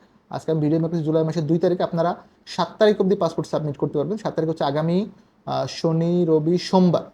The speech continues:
আমরা সোমবার অবধি পাসপোর্ট হবে, মঙ্গলবার থেকে ইন্টারভিউ শুরু হবে।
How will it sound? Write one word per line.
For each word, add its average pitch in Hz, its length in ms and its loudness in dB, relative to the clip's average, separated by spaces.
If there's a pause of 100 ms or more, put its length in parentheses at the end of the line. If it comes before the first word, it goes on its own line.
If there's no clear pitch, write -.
আমরা 131 160 -8
সোমবার 165 300 2
অবধি 170 140 2
পাসপোর্ট 175 280 -2
হবে, 180 100 2
মঙ্গলবার 165 280 0
থেকে 160 160 -2
ইন্টারভিউ 156 240 -2
শুরু 156 200 -2
হবে। 170 300 2